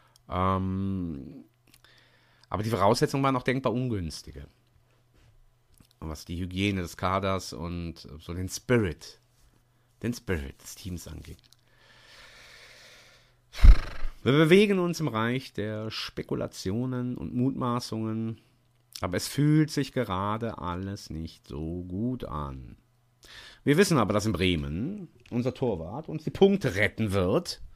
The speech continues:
weil wir beim Knappencast hier die Fähigkeit haben, selbsterfüllende Prophezeiungen rauszuhauen. Sollen wir noch eine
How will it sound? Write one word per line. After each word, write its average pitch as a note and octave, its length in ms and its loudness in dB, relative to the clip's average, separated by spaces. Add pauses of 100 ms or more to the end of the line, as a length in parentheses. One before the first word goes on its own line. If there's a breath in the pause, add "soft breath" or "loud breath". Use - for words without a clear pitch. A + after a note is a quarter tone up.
(360 soft breath)
weil F2 180 -6
wir G2 220 -2
beim F#2+ 180 -2
Knappencast G2+ 720 -8
hier F2+ 400 -8
die G2 120 -10
Fähigkeit F2 580 -10
haben, F2 360 -12 (840 soft breath)
selbsterfüllende F2 1200 -4
Prophezeiungen D2 1120 -8
rauszuhauen. A#2+ 840 -8
Sollen A2+ 240 0
wir D3+ 60 4
noch E3 180 2
eine A2 460 0